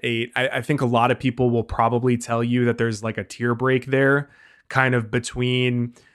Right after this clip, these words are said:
Joe Burrow, Dak Prescott, and Russell Wilson. And yeah, m-, maybe. Uh, but at the same time, I think, like, there's, there is some real, like, top three quarterback for the next five years potential here,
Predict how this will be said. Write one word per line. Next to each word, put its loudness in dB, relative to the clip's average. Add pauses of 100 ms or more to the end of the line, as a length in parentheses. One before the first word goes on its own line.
(120)
Joe 4
Burrow, 6
Dak 2
Prescott, 0
and -4
Russell -2
Wilson. 0 (560)
And 4
yeah, 8
m-, 2 (320)
maybe. 6 (280)
Uh, 6
but 4
at 4
the -2
same 0
time, 2
I 2
think, -2
like, -2 (260)
there's, 0 (320)
there 4
is 2
some -2
real, 4
like, -4 (120)
top 2
three 0
quarterback -2
for -4
the -2
next -4
five 0
years -6
potential -6
here, 0